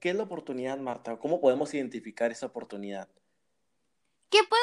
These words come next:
Speaker 2: obtener como aprendizaje o crecimiento de esta situación? Si con-, si continúo o cómo está ahora. ¿Esto me construye?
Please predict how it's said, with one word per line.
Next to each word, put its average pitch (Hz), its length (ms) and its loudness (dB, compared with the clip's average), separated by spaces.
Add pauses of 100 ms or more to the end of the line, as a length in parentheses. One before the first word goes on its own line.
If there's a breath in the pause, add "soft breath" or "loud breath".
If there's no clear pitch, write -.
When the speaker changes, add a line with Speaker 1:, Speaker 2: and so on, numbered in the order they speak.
Speaker 2:
obtener 320 440 -4
como 370 180 -4
aprendizaje 302 800 -4
o 311 60 -18
crecimiento 294 840 -10
de 294 240 0
esta 285 240 -10
situación? 320 580 -8 (720)
Si - 140 -10
con-, 403 260 -10 (280)
si 392 120 -6
continúo 330 600 -6 (420)
o 320 180 -4
cómo 294 220 -8
está 311 400 0
ahora. 233 380 -4 (720)
¿Esto 339 320 -14
me 415 160 -14
construye? 294 580 -14